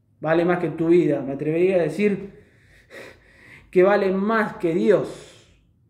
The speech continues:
en este contexto. La imagen se vuelve una lanza. Bueno, comenzamos. Hace dos semanas,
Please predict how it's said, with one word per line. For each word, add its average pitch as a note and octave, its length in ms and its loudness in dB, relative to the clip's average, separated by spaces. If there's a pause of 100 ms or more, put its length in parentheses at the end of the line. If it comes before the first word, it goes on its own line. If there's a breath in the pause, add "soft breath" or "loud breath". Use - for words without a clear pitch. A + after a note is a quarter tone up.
(800)
en D3 120 -8
este C#3+ 220 -4
contexto. B2+ 560 -8 (200)
La C3+ 100 -8
imagen F3+ 720 -2 (400)
se - 160 -14
vuelve C#3 400 -2
una C#3 200 -4
lanza. B2 460 -8 (220)
Bueno, C3 180 -12 (640)
comenzamos. - 800 -6 (1400 loud breath)
Hace F3+ 220 -2
dos D#4 100 -2
semanas, G3+ 600 -2